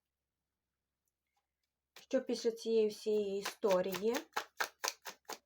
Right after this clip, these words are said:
Угу. Багато таємниць і недорозумінь між людьми.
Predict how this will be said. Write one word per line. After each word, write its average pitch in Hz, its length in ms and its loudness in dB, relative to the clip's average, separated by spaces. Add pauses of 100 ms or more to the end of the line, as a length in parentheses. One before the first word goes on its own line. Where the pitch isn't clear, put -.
(3500)
Угу. 202 480 -4 (640)
Багато 214 480 -2
таємниць 220 680 0
і 226 40 -4
недорозумінь 196 1000 -4 (1120)
між 190 300 -4
людьми. 180 460 -6